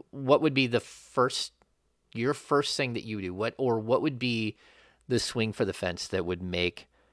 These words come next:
this offseason, uh, like, build confidence and, and,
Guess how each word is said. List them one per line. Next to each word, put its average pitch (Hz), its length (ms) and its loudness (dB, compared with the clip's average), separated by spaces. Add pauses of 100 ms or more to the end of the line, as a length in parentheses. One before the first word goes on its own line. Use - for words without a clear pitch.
(760)
this 104 380 4
offseason, 92 720 0 (1600)
uh, 95 200 0 (220)
like, 101 320 -4
build 107 220 2
confidence 95 640 -2
and, 87 580 -6
and, 92 360 -8